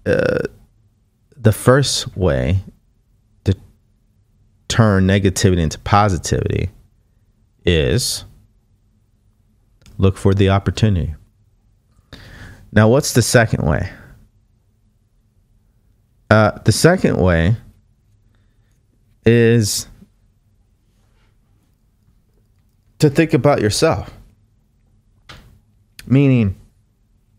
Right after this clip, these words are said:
kinda goes back to what I was saying was, what's your standard in your life? What rules do you live by? The second way to turn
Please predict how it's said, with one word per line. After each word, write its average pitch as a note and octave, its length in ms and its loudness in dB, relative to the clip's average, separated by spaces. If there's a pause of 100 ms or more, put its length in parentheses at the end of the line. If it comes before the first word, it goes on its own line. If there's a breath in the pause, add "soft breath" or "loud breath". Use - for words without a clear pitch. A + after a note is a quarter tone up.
(420)
kinda A#2+ 220 0
goes G#2 160 2
back G2 220 0
to - 80 -4
what E2+ 60 2
I D#2 40 0
was F2 100 -2
saying C3+ 280 -2
was, E2+ 240 -4 (880 loud breath)
what's B2+ 400 2
your C#3 140 4
standard C3 600 0 (960)
in A2+ 160 4
your G#2 80 2
life? A2+ 260 2
What A#2 200 2
rules A#2+ 320 2
do G#2 80 2
you G2 100 2
live A2+ 160 2
by? D2 240 0 (2750)
The A#2 100 4
second F3 320 0
way F3 100 2
to D3 80 2
turn C3 240 2